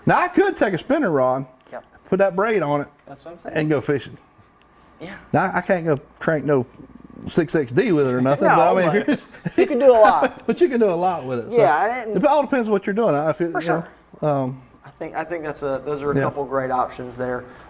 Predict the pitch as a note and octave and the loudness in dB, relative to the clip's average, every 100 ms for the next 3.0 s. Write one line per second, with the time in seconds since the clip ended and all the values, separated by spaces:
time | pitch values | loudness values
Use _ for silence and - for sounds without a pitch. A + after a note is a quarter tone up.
0 | - D#3+ E3+ F3 F3 E3+ E3 - - - | 4 6 6 4 0 -4 -14 -20 -20 -20
1 | - - - - F#3+ - - G3 F3+ E3+ | -20 -20 -20 -12 -10 -8 -8 -6 -4 -4
2 | - - - - - C4 B3+ B3 A3+ | -6 -10 -18 -16 -8 -4 -2 -2 -4